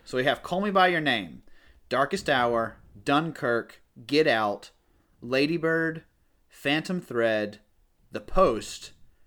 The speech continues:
The Shape of Water, and Three Billboards Outside Ebbing, Missouri. Now, this one is a little tough because I haven't seen Call Me by Your Name, and I've heard amazing things. Haven't seen Darkest Hour or Phantom Thread or The Post.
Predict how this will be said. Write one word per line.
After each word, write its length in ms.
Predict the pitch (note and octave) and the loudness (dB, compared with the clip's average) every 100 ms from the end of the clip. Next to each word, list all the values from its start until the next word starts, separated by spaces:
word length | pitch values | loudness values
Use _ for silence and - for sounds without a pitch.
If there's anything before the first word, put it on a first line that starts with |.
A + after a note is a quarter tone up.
| _ _ - | _ _ -14
The 60 | G2+ | -8
Shape 300 | - B2 D3 | -4 -4 -2
of 140 | C3 | -2
Water, 520 | A#2+ A2+ A2+ G#2+ G#2+ _ _ - | 2 4 2 0 -4 _ _ -14
and 200 | A#2+ G#2+ | -12 -10
Three 280 | A#2+ B2+ B2 | -4 0 0
Billboards 560 | A#2 A2 G#2+ G#2+ G2+ G#2+ | 0 -2 -2 -2 -4 -4
Outside 440 | G#2+ - G#2 F#2+ | -4 -4 -8 -8
Ebbing, 460 | G#2+ G2 G2 F#2+ F#2 - | -10 -8 -8 -8 -10 -12
Missouri. 800 | G2+ G2+ G2 G#2 F2 E2+ - - - - _ _ _ B2+ | -12 -12 -8 -6 -6 -10 -18 -20 -20 -20 _ _ _ 0
Now, 320 | B2+ A#2 A2 | 2 2 0
this 260 | B2+ D#3+ - | 0 0 0
one 260 | G3 F#3+ F#3 | -2 -2 -2
is 160 | D#3+ | -2
a 60 | E3 | 0
little 220 | E3 E3 | 0 -2
tough 280 | C#3 A#2+ - | 0 -2 -2
because 200 | A#2 A2 | -8 -6
I 60 | |
haven't 340 | G2+ A#2 D3+ - | -4 -2 -4 -6
seen 180 | E3 D#3 | -8 -6
Call 140 | D3 | -6
Me 100 | D#3 | -2
by 160 | D3+ D3 | 2 2
Your 140 | D#3 | 2
Name, 260 | B2+ A#2 A2+ | -4 -6 -6
and 100 | G2+ | -6
I've 120 | - | -6
heard 200 | A2+ G#2+ | -4 -2
amazing 440 | G#2 G2+ G2 A2 | -2 -6 -6 -10
things. 400 | - G2 F#2+ F#2 - - _ | -10 -8 -8 -10 -16 -20 _
Haven't 280 | G#2+ A#2 B2 | -6 -4 -4
seen 180 | D3 C#3 | -6 -2
Darkest 400 | C3 B2+ B2 - | 0 0 -4 -4
Hour 540 | B2 B2+ B2 B2 B2 _ _ _ - | -2 0 0 0 -4 _ _ _ -4
or 320 | A#2+ B2 B2 | 0 2 0
Phantom 480 | - A2+ A2+ B2 A2 | -2 -4 -4 -6 -8
Thread 380 | A#2 A2 G#2+ | -2 0 0
or 220 | - A2 G2+ | -2 -6 -6
The 100 | G2 | -10
Post. 600 | - F2+ B1+ - - | -10 -10 -10 -18 -20